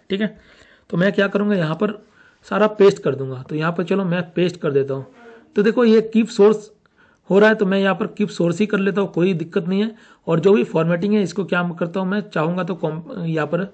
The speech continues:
क्लियर भी कर सकता हूँ। तो चलो मैं क्लियर नहीं करता हूँ, इसको रहने देता हूँ। चलो मैं फॉर्मेटिंग जो है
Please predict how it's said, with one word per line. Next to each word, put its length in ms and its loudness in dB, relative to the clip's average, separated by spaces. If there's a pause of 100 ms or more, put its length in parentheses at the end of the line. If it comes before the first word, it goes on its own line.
(540)
क्लियर 220 6
भी 140 2
कर 140 2
सकता 300 -6
हूँ। 100 -2
तो 80 -6
चलो 200 0
मैं 140 0
क्लियर 340 0
नहीं 140 -2
करता 260 -6
हूँ, 80 -6
इसको 220 -8
रहने 240 -2
देता 200 -2
हूँ। 180 -6
चलो 280 0 (300)
मैं 100 4
फॉर्मेटिंग 540 0 (120)
जो 180 2
है 140 2